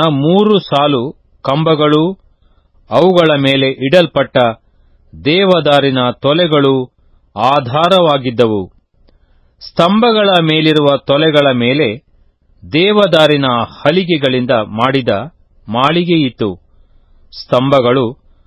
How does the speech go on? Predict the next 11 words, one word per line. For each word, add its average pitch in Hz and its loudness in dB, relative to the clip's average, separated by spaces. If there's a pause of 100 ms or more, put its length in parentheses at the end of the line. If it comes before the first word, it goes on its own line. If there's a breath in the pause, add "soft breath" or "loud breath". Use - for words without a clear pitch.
(220)
ಪ್ರತಿಯೊಂದು 139 0
ಸಾಲಿನಲ್ಲಿ 131 -2 (640)
ಹದಿನೈದರಂತೆ 175 0
ಒಟ್ಟು 147 0 (580)
ನಲವತ್ತೈದು 156 -2 (340)
ಇದ್ದವು. 131 -2 (880)
ಬೆಳಕು 143 -2 (260)
ಎದುರೆದುರಾಗಿ 143 0
ಬೀಳುವಂತೆ 127 -2 (600)
ಎರಡು 143 0
ಗೋಡೆಗಳಿಗೆ 127 0